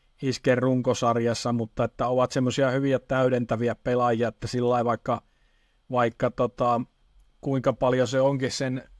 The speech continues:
kärkiviisikon varassa, niin kyllä siellä jonkun verran sitten Canucksilla kanssa löytyy sitä syvyyttä,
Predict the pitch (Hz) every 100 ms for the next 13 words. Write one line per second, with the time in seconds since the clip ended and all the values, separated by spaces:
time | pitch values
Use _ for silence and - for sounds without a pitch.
0 | _ - - 143 135 - 131 127 127 123
1 | 120 127 123 135 131 123 - 123 120 127
2 | 127 131 135 151 151 143 135 123 - -
3 | 123 - 131 123 - 120 113 123 117 123
4 | 123 - 117 - 110 - 131 120 117 110
5 | -